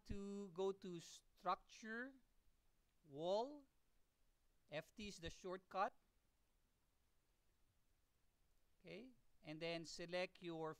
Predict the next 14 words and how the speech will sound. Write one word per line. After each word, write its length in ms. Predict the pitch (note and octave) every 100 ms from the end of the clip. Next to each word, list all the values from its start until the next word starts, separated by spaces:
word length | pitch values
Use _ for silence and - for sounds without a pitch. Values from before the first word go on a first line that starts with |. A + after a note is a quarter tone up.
| -
footing. 360 | E3+ - A2+ A#2+ -
So 80 | B2
hopefully 380 | D3 F#3+ - G3+
you 180 | F#3+
have 160 | F3+ E3+
a 140 | D#3+
six 280 | D#3 - F3+
hundred 360 | F#3+ F#3 F#3 F3
by 100 | E3+
one 300 | E3 E3+ F#3
fifty 380 | G3+ F#3 - G3+
or 140 | D#3+
something 500 | D3 - F3 F3+ F3
similar. 600 | E3 - F3 F#3 G3+ B3